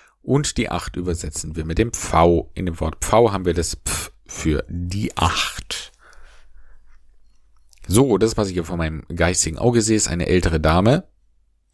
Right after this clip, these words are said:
in einem Rollstuhl sitzend. Ja, das ist wichtig, um die Dame, also um die Oma von der Dame zu unterscheiden.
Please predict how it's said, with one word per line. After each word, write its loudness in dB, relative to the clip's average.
in 2
einem 4
Rollstuhl 4
sitzend. -6
Ja, -4
das 0
ist -2
wichtig, -4
um -6
die -4
Dame, 0
also 4
um 4
die 4
Oma 6
von -4
der 0
Dame -4
zu -8
unterscheiden. -10